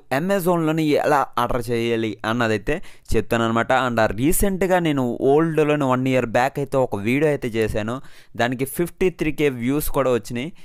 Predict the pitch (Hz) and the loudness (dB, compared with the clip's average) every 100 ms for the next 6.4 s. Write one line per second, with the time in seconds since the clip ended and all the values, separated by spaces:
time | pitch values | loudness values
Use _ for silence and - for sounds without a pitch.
0 | - - - 113 120 165 151 127 117 143 | -20 -20 -2 0 0 -2 -2 -2 -2 -2
1 | 123 113 131 147 131 113 135 190 185 190 | 0 -2 0 -2 -2 -4 -4 -4 -4 -4
2 | 160 - 143 147 139 139 143 170 - 147 | -6 -4 -2 -2 -2 -2 -2 -4 -2 -2
3 | 156 175 - 135 120 135 131 131 120 - | 0 -2 0 2 2 0 0 -2 -4 -4
4 | 135 127 139 113 139 139 131 127 123 127 | -6 -6 0 0 0 -2 -2 -2 -2 0
5 | 107 127 139 127 123 123 123 120 117 120 | 0 0 -2 -4 -4 -4 -2 -2 -2 -4
6 | 110 123 131 - | -4 -4 -4 -4